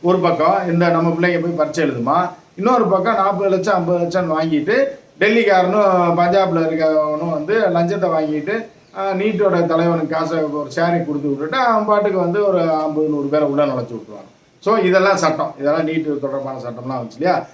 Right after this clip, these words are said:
இந்த மாதிரி சட்டங்கள் கொண்டு வருவாங்கன்னா இதுக்கு எதிர்க்கட்சிகள் வாயை புத்திட்டு இருக்கணும் தான் ஜனாதிபதி உரை. இதுக்கு அடுத்து வந்து என்ன அப்படின்னு பாத்தீங்கன்னா, நம்ம இந்த இதை பத்தி இந்த அம்மா சொல்லியிருக்காங்க, இந்த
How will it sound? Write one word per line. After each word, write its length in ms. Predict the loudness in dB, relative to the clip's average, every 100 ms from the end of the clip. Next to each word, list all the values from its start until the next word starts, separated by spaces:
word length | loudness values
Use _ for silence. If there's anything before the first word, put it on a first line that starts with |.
| -14 -2
இந்த 140 | 2
மாதிரி 300 | 4 2 2
சட்டங்கள் 420 | 2 2 0 0
கொண்டு 200 | 0 0
வருவாங்கன்னா 460 | 0 0 -2 -2 0
இதுக்கு 260 | 0 2
எதிர்க்கட்சிகள் 500 | 2 0 0 -2 -2
வாயை 280 | 0 0 0
புத்திட்டு 340 | -2 -4 -4 -6
இருக்கணும் 360 | -10 -10 -8
தான் 140 | -8 -6
ஜனாதிபதி 460 | -2 -2 -2 -6
உரை. 260 | -8 -10 -12 _ _
இதுக்கு 240 | -4 0 2
அடுத்து 300 | 2 2 0
வந்து 200 | 0 0
என்ன 260 | 0 0
அப்படின்னு 260 | -2 -4 -4
பாத்தீங்கன்னா, 520 | -6 -6 -4 -4 -4 -10 -20 _
நம்ம 260 | 0 2 2
இந்த 240 | 2 2
இதை 200 | 2 2
பத்தி 200 | 0 0
இந்த 140 | 0
அம்மா 220 | 0 -2 -4
சொல்லியிருக்காங்க, 400 | -10 -10 -10 -8
இந்த 380 | -4 -2 -4